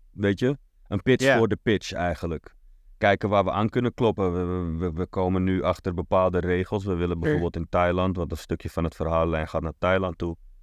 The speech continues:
Speaker 1: En, eh, Thailand, eh, staat daarachter, zolang je maar een bepaalde regels houdt qua schrijven.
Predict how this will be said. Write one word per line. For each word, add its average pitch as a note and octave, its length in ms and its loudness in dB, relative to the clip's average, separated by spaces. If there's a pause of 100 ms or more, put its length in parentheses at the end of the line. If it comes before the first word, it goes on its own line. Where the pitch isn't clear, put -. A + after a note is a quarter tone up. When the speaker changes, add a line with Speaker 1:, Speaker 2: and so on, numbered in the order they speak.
(360)
Speaker 1:
En, E2 320 -2
eh, D#2+ 560 -4 (140)
Thailand, F2+ 540 0
eh, D#2+ 360 -4 (220)
staat F2 380 -2
daarachter, F2+ 640 -2
zolang F2 500 -4
je F2 60 0
maar E2+ 240 0
een E2 60 0
bepaalde E2 440 0
regels E2 440 -6
houdt D#2+ 260 0
qua D2+ 160 -4
schrijven. - 520 -8